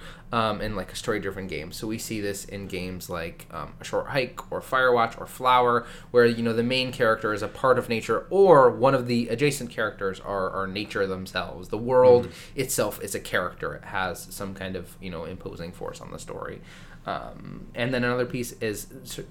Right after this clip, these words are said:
Speaker 1: the nature serves as the environment, or it drives exploration in open world games.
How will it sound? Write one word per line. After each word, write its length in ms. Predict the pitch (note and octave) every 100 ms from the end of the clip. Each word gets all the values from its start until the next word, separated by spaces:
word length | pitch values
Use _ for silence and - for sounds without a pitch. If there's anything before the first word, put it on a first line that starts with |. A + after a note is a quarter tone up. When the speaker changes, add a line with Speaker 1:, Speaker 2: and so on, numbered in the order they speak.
| A#2+
Speaker 1:
the 80 |
nature 220 | G#2 G#2 G#2+
serves 260 | A2+ G2+
as 80 | G2
the 100 | G#2+
environment, 560 | F#2+ F#2+ G#2 B2 C#3 C#3
or 160 | F#2+ E2
it 80 | -
drives 300 | F2 F#2 F#2+
exploration 560 | - - D2+ G#2+ A2
in 140 | F#2+ F#2
open 200 | A#2+ B2
world 180 | A#2+ A2+
games. 400 | A#2 G#2+ G#2 -